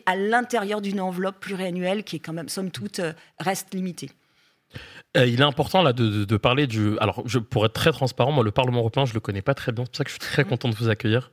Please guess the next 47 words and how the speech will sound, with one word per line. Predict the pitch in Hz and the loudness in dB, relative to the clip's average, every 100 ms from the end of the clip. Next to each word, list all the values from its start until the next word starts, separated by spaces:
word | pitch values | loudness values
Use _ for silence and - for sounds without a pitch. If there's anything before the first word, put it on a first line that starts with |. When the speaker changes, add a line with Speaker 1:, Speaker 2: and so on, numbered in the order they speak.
| - | -4
Speaker 2:
Et | 104 | 0
on, | 95 95 95 95 - | 0 0 -4 -4 -8
je, | 107 104 | -6 -6
je | - 104 | -6 -4
pense | 135 - | -2 -2
que | 107 | 0
beaucoup | 117 - 127 | -2 -2 -2
de, | 110 107 - - - - | 0 -2 -12 -20 -20 -6
de | 120 104 | 0 2
nos | 107 | 2
viewers | 107 117 - | 2 2 2
là | 107 | 0
dans | 104 | 0
le | 104 | 2
chat | 131 - | 0 0
sont, | 117 104 | -4 -4
sont, | - 101 98 95 | -2 -2 -2 -4
sont | - 95 | -6 -6
dans | 95 92 | -2 0
la | 95 | 2
même | 131 156 | 2 2
position. | 120 104 - | 0 -2 0
Donc | 139 | -2
c'est | - | -2
pour | - | -4
ça | 151 | -4
qu'on, | - 98 - - _ _ 110 | -2 -6 -8 -20 _ _ 0
on | 110 | 0
est | |
content | 107 143 170 156 | 2 2 4 2
de | |
vous | 123 120 | 4 4
entendre. | 151 233 151 - - - _ - | 4 2 -2 -10 -16 -20 _ 2
Concrètement, | 262 - 302 214 | 4 6 4 6
il | 233 | 6
sert | - 170 | 6 4
à | 147 | 4
quoi | - 135 | 4 2
le | |
Parlement | 127 120 113 | 4 4 4
européen ? | 107 104 - 101 | 4 4 2 0
Si | 98 143 | 2 4
on | 139 | 6
devait | 143 131 127 131 151 160 135 | 6 6 6 6 8 8 6
donner | 120 131 151 | 6 6 6
ces | 160 - 123 120 117 | 2 2 6 6 6
trois | - - 139 143 | 2 4 6 6